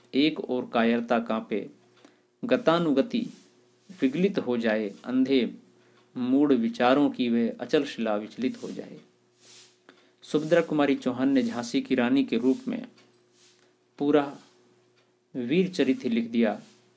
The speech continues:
"जाओ रानी याद करेंगे ये कृतज्ञ भारतवासी।"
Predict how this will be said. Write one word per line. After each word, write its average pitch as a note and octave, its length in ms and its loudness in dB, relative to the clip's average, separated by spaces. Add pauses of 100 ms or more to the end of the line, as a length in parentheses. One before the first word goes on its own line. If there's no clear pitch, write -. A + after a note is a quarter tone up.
(420)
"जाओ C3 360 4
रानी A#2+ 420 0
याद A#2+ 200 2
करेंगे A#2 420 0
ये A#2 240 4
कृतज्ञ A#2+ 560 -6
भारतवासी।" A#2 840 -4